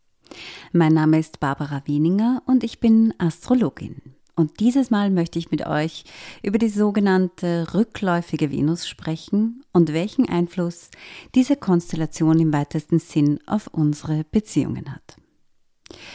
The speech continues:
Rückläufig, was ist das jetzt schon wieder? Das werdet ihr euch fragen, was ist das jetzt? Aber vermutlich wird euch dieser Begriff in nächster Zeit auch noch öfter begegnen. Vor allem, wenn ihr euch für Astrologie und Horoskope interessiert,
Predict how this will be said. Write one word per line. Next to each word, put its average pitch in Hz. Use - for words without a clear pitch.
Rückläufig, 202
was 185
ist 185
das -
jetzt -
schon 143
wieder? 160
Das 190
werdet 196
ihr 190
euch 185
fragen, 165
was 175
ist -
das -
jetzt? -
Aber 190
vermutlich 240
wird 214
euch 196
dieser 196
Begriff 185
in 202
nächster 175
Zeit 180
auch 185
noch 208
öfter -
begegnen. 160
Vor -
allem, 190
wenn 190
ihr 185
euch 175
für 175
Astrologie 160
und 165
Horoskope 156
interessiert, -